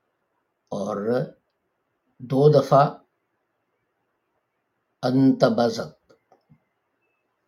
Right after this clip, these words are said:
تو اس کا basic مطلب ہوتا ہے کہ کسی چیز کو پھینک دینا، کسی چیز کو حقارت کی نظر سے دیکھنا۔ ام، مثلاً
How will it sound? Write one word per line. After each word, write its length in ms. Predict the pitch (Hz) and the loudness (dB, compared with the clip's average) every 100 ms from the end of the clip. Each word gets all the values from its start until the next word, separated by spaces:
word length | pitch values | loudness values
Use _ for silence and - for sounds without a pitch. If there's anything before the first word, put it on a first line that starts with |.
| _ _ _ _ _ _ _ _ _ _ _ | _ _ _ _ _ _ _ _ _ _ _
تو 460 | - 90 95 92 - - | -10 -8 -8 -10 -14 -18
اس 120 | 147 - | -18 -6
کا 340 | 139 123 110 - _ _ | 0 0 0 -6 _ _
basic 360 | 135 135 156 131 | -4 -2 -4 0
مطلب 400 | 131 131 139 131 | -2 2 0 2
ہوتا 320 | 120 127 123 | 0 0 0
ہے 120 | 117 | 0
کہ 480 | 113 113 104 101 - _ | 0 -4 -4 -6 -12 _
کسی 280 | 127 123 | -6 -6
چیز 260 | - 120 110 | -4 -4 -4
کو 420 | - 131 - - _ | -2 -2 -2 -8 _
پھینک 400 | - 113 117 113 | -10 -4 -4 -6
دینا، 300 | 87 90 - - _ _ _ _ - | -8 -8 -12 -20 _ _ _ _ -20
کسی 400 | 151 - - 107 | -16 -12 -10 -12
چیز 240 | - 101 - | -12 -14 -12
کو 160 | 92 | -14
حقارت 680 | - - - 110 113 117 - | -14 -16 -12 -10 -8 -8 -10
کی 160 | - 196 | -14 -12
نظر 340 | 160 - - | -14 -14 -14
سے 220 | - - | -14 -20
دیکھنا۔ 480 | - - - _ 151 - _ _ _ _ _ _ _ _ _ _ _ _ _ - | -20 -20 -20 _ -20 -20 _ _ _ _ _ _ _ _ _ _ _ _ _ -18
ام، 760 | 87 87 90 76 78 87 82 76 - _ _ - - - _ - _ _ - | -16 -16 -16 -16 -14 -14 -14 -18 -20 _ _ -20 -20 -20 _ -20 _ _ -18
مثلاً 720 | 110 98 - 113 104 101 | -16 -16 -14 -12 -10 -10